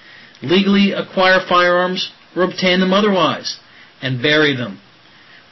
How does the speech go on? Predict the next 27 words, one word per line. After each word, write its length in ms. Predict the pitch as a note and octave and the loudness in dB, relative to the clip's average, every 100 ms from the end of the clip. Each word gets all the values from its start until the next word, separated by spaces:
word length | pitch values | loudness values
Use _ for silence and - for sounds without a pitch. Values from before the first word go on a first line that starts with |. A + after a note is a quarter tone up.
| _ _ _ _ - - - | _ _ _ _ -20 -20 -12
Remember, 440 | C#3+ F#3+ A3 C3 - - | -2 2 2 0 -4 -8
in 100 | D#3+ | -4
America, 640 | F3 G3+ G#3+ G#3 D3 C#3+ - - | 2 4 4 2 0 0 -10 -6
firearm 420 | F#3+ G#3 F#3+ F#3+ | 0 2 2 0
components 560 | F#3+ E3 F3 E3+ F3+ D#3+ | -4 -4 -2 0 0 -2
are 60 | |
freely 380 | C#3+ - F#3+ F#3+ | -4 0 2 2
available, 440 | E3+ F3+ G#3 B2+ - - - - - | 2 2 2 -2 -10 -18 -20 -20 -10
and 200 | D3 D3+ | -4 0
many 200 | E3 G#3 | 2 4
sellers 480 | A#3 - D3+ C#3 D3+ | 4 2 0 0 0
will 120 | D#3 | 0
be 100 | D#3 | -2
happy 320 | D3 D#3 D3+ E3+ | -2 -2 -2 -2
to 60 | |
ship 200 | - E3 - | -2 -4 -2
to 60 | F3 | -4
Australia. 580 | E3 G3 A3+ F3 - - _ - - - - - - | -2 -2 0 0 -4 -12 _ -20 -20 -20 -20 -20 -10
I'm 180 | E3 D#3+ | -4 0
sure 380 | D#3 A3 G#3 F#3+ | 2 2 2 4
there 180 | E3+ D3 | 4 2
are 60 | |
several 360 | C#3 F#3+ E3+ E3 | 2 2 2 2
that 120 | D3+ | 2
will 80 | C#3 | -2
say 260 | - C#3+ | -4 -4
no, 420 | B2+ G3 F3+ D3+ | -2 0 2 0